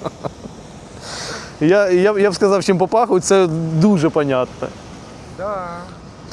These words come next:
Speaker 1: Але, чувак, ти ж розумієш, що це все
Speaker 2: Ну, це ще пока.
Speaker 1: Да.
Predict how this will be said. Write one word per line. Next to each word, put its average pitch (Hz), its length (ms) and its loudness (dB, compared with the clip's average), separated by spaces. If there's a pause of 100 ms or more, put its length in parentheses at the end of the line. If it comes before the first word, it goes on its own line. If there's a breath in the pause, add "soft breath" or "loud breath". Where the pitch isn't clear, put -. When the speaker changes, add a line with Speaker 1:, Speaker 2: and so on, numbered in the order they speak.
(120 loud breath)
Speaker 1:
Але, 196 520 2 (260)
чувак, 123 340 0 (400)
ти 156 120 -4
ж 151 120 -2
розумієш, 180 380 2
що 147 120 -2
це 147 160 0
все 120 460 0 (360)
Speaker 2:
Ну, 190 60 -14 (220)
це 180 160 -16
ще 180 100 -16
пока. 170 280 -16 (120)
Speaker 1:
Да. 120 280 0